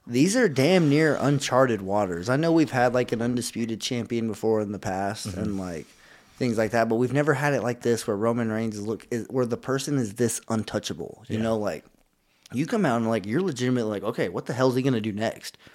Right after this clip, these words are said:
Speaker 1: What's he gonna say next?"
Speaker 2: Mm-hmm.
Speaker 1: 'Cause I don't know. Like, I don't know what the next move is. That's why it's so crazy.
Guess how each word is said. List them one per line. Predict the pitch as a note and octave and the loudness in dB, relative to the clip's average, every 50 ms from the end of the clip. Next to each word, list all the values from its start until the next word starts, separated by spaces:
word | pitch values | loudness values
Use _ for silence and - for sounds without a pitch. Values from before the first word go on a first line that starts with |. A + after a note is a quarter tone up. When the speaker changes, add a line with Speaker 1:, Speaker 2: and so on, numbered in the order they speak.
| - - | -8 -8
Speaker 1:
What's | - A#2 - | -6 -2 0
he | F#3+ | 0
gonna | D#3 D3+ C3+ - | 2 2 2 0
say | - - B2+ C3 | 2 2 2 4
next?" | A#2+ A2+ F2+ E2+ F2 E2 - | 2 0 -2 -4 -8 -8 -10
Speaker 2:
Mm-hmm. | A2 A#2+ C3 C3+ - _ _ _ _ _ _ | -10 -10 -10 -14 -18 _ _ _ _ _ _
Speaker 1:
'Cause | - B2 B2 | -4 2 4
I | C3 D#3+ | 4 6
don't | D3+ A#2 A2 | 6 4 2
know. | C3+ B2 E2 C2+ | 2 0 -2 -2
Like, | E2 G2 F#2+ | -6 -4 0
I | G#2 C3+ | 2 2
don't | D3 C3+ A#2 | 4 4 4
know | B2 | 4
what | C3 C3 B2 | 4 4 2
the | - G#2+ | 0 -2
next | G#2+ G2 - - | -2 -4 -4 -6
move | G#2+ F#2+ F2+ E2+ D#2+ | -6 -6 -6 -6 -6
is. | D2+ B1 - - | -8 -10 -6 -4
That's | - A2+ A#2 | -2 -2 2
why | B2+ B2 A2+ | 2 2 2
it's | F#2+ - | 2 0
so | - B2 A#2+ | 2 2 2
crazy. | A2 - - A#2 A#2 A2 G#2+ A2 G#2+ G#2+ | 4 2 0 0 0 0 -2 -2 -4 -6